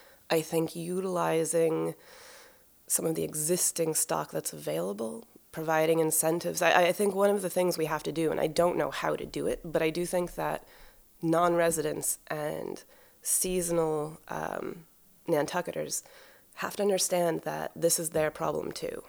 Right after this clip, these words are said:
And if we can engage them, there might be a way that they can help us. There's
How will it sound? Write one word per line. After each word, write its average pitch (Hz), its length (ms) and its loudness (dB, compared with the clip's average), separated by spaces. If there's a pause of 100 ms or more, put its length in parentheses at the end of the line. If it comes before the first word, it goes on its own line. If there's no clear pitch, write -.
(240)
And 170 100 4
if 156 140 2
we 165 100 0
can 165 140 -2
engage 160 560 4
them, 160 400 0 (840)
there 156 200 0
might 170 280 0
be 165 80 -6
a 160 100 -2
way 160 480 -2
that - 400 -6
they 156 180 4
can 160 200 -6
help 156 260 -8
us. 156 220 -4
There's 165 420 -2